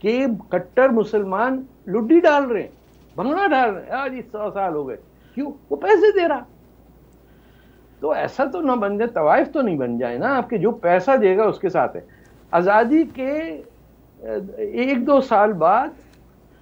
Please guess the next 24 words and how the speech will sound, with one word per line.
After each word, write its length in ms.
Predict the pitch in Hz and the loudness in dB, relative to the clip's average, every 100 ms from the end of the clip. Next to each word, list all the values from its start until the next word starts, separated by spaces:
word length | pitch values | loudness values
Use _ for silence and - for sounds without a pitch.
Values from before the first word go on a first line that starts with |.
| - | -2
अमेरिका 360 | 190 220 254 | 0 0 0
ने 100 | 247 | 0
आपको 260 | 240 240 247 | 0 -2 -6
खरीद 280 | 262 294 349 | -6 -6 -4
लिया। 260 | 370 294 - _ _ _ - _ _ - - - - - - - - - _ | -2 -4 -6 _ _ _ -20 _ _ -20 -20 -20 -20 -20 -20 -20 -20 -20 _
कोरिया 340 | 220 214 226 226 | 4 4 4 0
के 100 | 220 | -4
वॉर 300 | 196 208 214 | -6 -4 -4
में 220 | 208 208 | -6 -6
ग-, 180 | 185 185 | -8 -8
वो 200 | 170 170 | -6 -4
जो 300 | 165 147 - - | -4 -8 -10 -16
जूट 360 | 120 180 202 170 | -6 -4 -2 2
बैग 260 | 185 180 | 2 2
जाते 420 | 170 185 180 - | 0 -2 -2 -10
थे, 160 | 226 262 - _ _ _ | -4 -4 -4 _ _ _
पूरी 320 | 196 220 247 | -6 -2 0
एफ़ 280 | 226 220 214 | 4 2 2
एटी 240 | 208 208 214 | -2 -2 -6
सिक्स 420 | 233 - - - _ | -8 -10 -16 -20 _
की 100 | 214 | -6
स्क्वाड्रन 540 | 202 - 180 196 240 233 | -6 2 4 6 4 4
आपको, 300 | 214 208 | 0 -4
अ, 60 | 214 | -12